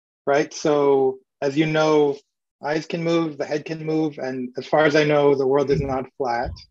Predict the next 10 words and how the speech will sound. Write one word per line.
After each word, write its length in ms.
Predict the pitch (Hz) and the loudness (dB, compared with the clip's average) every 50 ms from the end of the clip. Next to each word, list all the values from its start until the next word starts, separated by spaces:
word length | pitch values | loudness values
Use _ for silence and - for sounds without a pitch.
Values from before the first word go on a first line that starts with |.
| _ - - | _ -8 -4
right? 320 | 143 135 127 131 151 170 - _ _ _ _ _ _ _ _ - | -2 0 0 0 -2 -4 -6 _ _ _ _ _ _ _ _ -2
And 120 | 143 156 143 | 0 0 2
so 380 | 147 160 156 156 147 151 151 - | 2 4 6 6 6 4 4 2
you 140 | 147 165 | 2 2
could 140 | 165 - 170 | 4 4 4
imagine 580 | 156 151 151 147 151 165 156 165 170 165 160 151 | 4 4 4 4 2 4 4 4 2 2 2 0
that, 340 | 147 139 135 131 131 127 127 | 0 0 0 -2 -4 -6 -6
um, 320 | 127 123 120 123 120 120 _ _ - - _ _ _ _ _ _ _ _ - | -8 -8 -8 -10 -12 -16 _ _ -20 -20 _ _ _ _ _ _ _ _ -2
like, 240 | 143 147 139 - - | 0 0 2 2 4
overplaying 840 | 170 175 175 180 180 170 - - 175 165 165 165 160 147 139 131 127 | 4 4 4 4 2 0 0 0 0 0 2 0 0 -2 -6 -8 -12